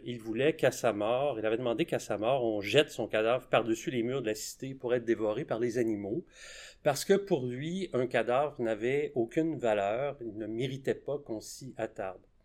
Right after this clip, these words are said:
Or, euh, j'ai pris ça dans la préface d'un livre que je commence à lire et qui a l'air assez passionnant, un historien américain qui s'appelle Thomas Lacker, qui s'int-, un livre qui s'intitule The Work of the Dead, A Cultural History of Mortal Remains.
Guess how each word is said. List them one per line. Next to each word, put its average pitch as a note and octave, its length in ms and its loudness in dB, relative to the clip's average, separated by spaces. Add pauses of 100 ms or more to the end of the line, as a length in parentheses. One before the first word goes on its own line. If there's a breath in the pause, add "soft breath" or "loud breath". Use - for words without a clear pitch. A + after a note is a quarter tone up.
(160)
Or, F3 560 8
euh, A2 560 2
j'ai G#2+ 160 -6
pris - 160 -12
ça E3 140 -2
dans C#3+ 120 0
la G#2+ 80 4
préface B2 540 -4
d'un A2+ 160 0
livre B2+ 360 -10 (120)
que A2 80 -2
je A2+ 100 -8
commence B2 420 -4
à A2 80 2
lire A#2+ 280 -4
et G2+ 80 -8
qui - 80 -8
a G#2 40 0
l'air G#2+ 140 -2
assez A#2+ 220 -4
passionnant, A#2+ 640 0
un C#3+ 100 -4
historien A2 420 -2
américain A#2 460 -4
qui C3 80 -18
s'appelle G#2+ 380 -8
Thomas A#2 440 -4
Lacker, B2 480 -4 (380 soft breath)
qui - 120 -20
s'int-, A#2 340 -6
un A2 60 -2
livre C#3 180 -6
qui - 60 -16
s'intitule A#2+ 400 -2
The A2+ 60 0
Work B2 400 2
of A2 120 2
the G2+ 180 -6
Dead, A#2 440 4
A - 60 -12
Cultural B2+ 640 0
History A#2+ 520 0
of A2+ 240 -8
Mortal B2 420 -2
Remains. A#2+ 680 -2